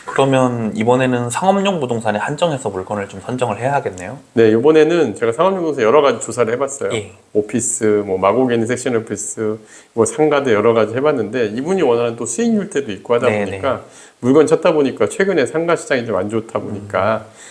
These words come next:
Speaker 2: 어, 상가 가격이 좀 매력적인 물건들로 수익률도 오프 퍼센트 이상 되는 매물들로 한번 찾아봤습니다.
Speaker 1: 네, 그러면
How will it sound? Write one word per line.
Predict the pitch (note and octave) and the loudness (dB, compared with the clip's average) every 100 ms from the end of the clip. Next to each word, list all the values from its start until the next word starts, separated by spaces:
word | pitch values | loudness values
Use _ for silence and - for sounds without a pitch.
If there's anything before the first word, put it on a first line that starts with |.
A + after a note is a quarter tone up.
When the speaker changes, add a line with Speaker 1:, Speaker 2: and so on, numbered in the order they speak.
| - - | -20 -2
Speaker 2:
어, | G#2 G2+ | 2 2
상가 | - E3 D#3 C#3 | 0 0 2 0
가격이 | A2 B2 A#2 A2 G#2 - - | 0 2 2 0 -4 -8 -10
좀 | C3 A2+ | -4 0
매력적인 | G#2 C#3 D#3 - A2+ G#2 | 4 4 4 -2 -2 -4
물건들로 | F#2+ G2+ A2 G#2 G2 F#2+ G2 - | -6 -4 0 0 -2 -4 -6 -8
수익률도 | - E3 D#3 B2+ A2+ | -8 -4 -2 -2 -2
오프 | G2+ - B2+ | -4 -4 -4
퍼센트 | A2 | -4
이상 | G#2 A#2+ | -2 -2
되는 | A2 G#2 | -2 -2
매물들로 | F#2+ F#2 F#2 G2 A2 - - - | -4 -8 -8 -6 -6 -8 -12 -10
한번 | A2 | -8
찾아봤습니다. | G#2+ C3+ B2 - - F2+ F2 | -6 -6 -8 -10 -16 -14 -10
Speaker 1:
네, | G2+ G2+ | -12 -10
그러면 | - D3 D3 | -4 -2 -2